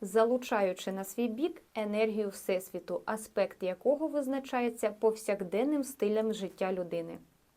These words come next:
Дорогі, вчіться слухати себе. Поставте собі запитання, що дає мені силу і що навпаки її забирає.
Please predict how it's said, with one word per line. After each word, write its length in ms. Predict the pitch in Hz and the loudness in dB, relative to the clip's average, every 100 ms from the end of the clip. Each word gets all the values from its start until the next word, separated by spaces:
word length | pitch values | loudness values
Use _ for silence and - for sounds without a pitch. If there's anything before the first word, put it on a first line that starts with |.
| _ _ _ | _ _ _
Дорогі, 580 | 208 226 226 220 196 185 - _ | 4 6 6 2 -4 -6 -14 _
вчіться 520 | - - 277 277 269 | -16 -8 -6 -2 -2
слухати 580 | 262 - 262 254 202 190 | -2 0 2 2 0 -2
себе. 420 | 190 190 180 170 - - - - - | -2 -2 0 -4 -6 -20 -20 -20 2
Поставте 560 | 269 254 285 294 269 | 2 2 -2 0 0
собі 280 | 262 247 208 | 0 0 2
запитання, 720 | 220 220 214 208 185 180 175 - - - | 2 2 0 -4 -6 -6 -10 -14 -18 -20
що 260 | - - 320 | -12 0 2
дає 320 | 240 208 233 | 4 2 2
мені 280 | 220 208 202 | 0 0 -2
силу 500 | - 220 185 175 170 - - | 0 2 2 0 -6 -10 -6
і 80 | 254 | -6
що 180 | - | -2
навпаки 480 | 381 311 - 220 226 | 0 0 0 -2 2
її 360 | 254 226 185 196 | 2 2 0 0
забирає. 680 | 202 185 180 175 170 165 | 0 0 -2 -2 -4 -6